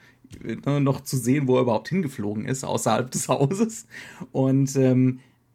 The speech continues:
äh, ja, also das, das ist so die erste Szene und die wird dann eigentlich immer wieder wiederholt. Ne, mit, mit anderen Mitteln und in einem anderen Szenario.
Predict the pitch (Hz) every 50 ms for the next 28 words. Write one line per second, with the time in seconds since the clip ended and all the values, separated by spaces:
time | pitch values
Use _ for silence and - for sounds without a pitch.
0 | _ _ _ _ _ _ - - 78 62 - - - - 120 123 180 202 - 156
1 | 131 131 135 143 143 143 - 156 143 151 165 139 - 135 135 135 - - 151 170
2 | - - 175 - - - 143 170 196 226 - - 151 127 135 160 185 185 - 214
3 | 220 190 180 - - 160 170 170 151 143 165 180 170 180 165 190 156 180 175 175
4 | 165 196 208 131 - - - _ _ _ _ _ _ _ _ _ _ _ _ -
5 | - - 139 135 123 220 - - 104 127 131 143 139 - - 135 143 - - 135
6 | 135 117 113 123 151 208 220 - 202 202 196 196 185 156 127 127 120 120 110 110
7 | 107 107 90 113 113 107 107 104 - - 113 117 147 180 202 185 160 160 165 170